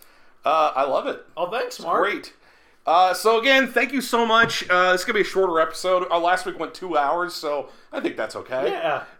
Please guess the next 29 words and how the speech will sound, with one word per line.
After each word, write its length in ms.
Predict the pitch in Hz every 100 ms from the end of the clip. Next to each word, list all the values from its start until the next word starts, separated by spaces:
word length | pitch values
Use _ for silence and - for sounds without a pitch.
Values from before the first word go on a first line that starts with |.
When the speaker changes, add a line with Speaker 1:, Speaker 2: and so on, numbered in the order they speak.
| _
Speaker 1:
Uh, 240 | 135 147 139
if 140 | 143
you 160 | 190 233
enjoyed 480 | 202 180 190 208 208
this, 280 | 202 208 -
please, 560 | - 175 185 170 -
uh, 220 | 170 165 147
again, 380 | 147 175 185 190
like, 300 | 147 175 180
share, 560 | - - 180 190 185 - -
share 180 | - 185
with 100 | 180
your 80 | -
friends, 440 | 185 190 196 196
subscribe. 640 | - - - 185 180 185 185 _ _ _ _
If 160 | 127 143
you 200 | 196 196
want 260 | 185 190 185
to, 360 | 175 160 156 -
uh, 340 | 156 147 135 127
if 180 | 135 127
you 200 | 185 254
think 340 | 247 226 226 -
that, 380 | 208 185 185
uh, 220 | 202 196 185
this 160 | 185
should 140 | - 214
be 80 | 190
greenlit, 520 | 160 196 220 254